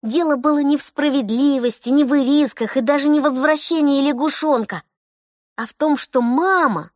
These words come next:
заступилась за меня, за нас. В ее взгляде, обращенном на меня через козлы с подержанной одеждой и истоптанную лужайку. И в том, что мы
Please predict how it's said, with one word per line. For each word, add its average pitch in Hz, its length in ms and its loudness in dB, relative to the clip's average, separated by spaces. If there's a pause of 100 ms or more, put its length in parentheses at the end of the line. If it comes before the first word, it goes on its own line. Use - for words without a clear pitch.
(120)
заступилась 294 920 0
за 202 220 0
меня, 277 560 -2 (120)
за 262 260 -2
нас. 320 540 -4 (680)
В 196 80 -4
ее 277 200 0
взгляде, 226 680 -2 (360)
обращенном 226 680 -2
на 226 60 -2
меня 240 320 0
через 220 320 -4
козлы 240 400 -2
с 208 60 -14
подержанной 208 640 -2
одеждой 202 580 -4 (260)
и 226 120 -4
истоптанную 208 680 -4
лужайку. 190 600 -8 (1000)
И 214 100 -4
в - 80 -12
том, 262 200 0
что - 220 -6
мы 214 180 -4